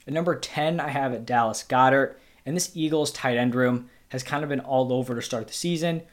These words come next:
From what I've gathered so far, I still think Dallas Goedert is the number one tight end.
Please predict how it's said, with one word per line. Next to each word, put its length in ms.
From 180
what 140
I've 180
gathered 380
so 180
far, 500
I 80
still 300
think 280
Dallas 300
Goedert 380
is 220
the 100
number 300
one 200
tight 240
end. 280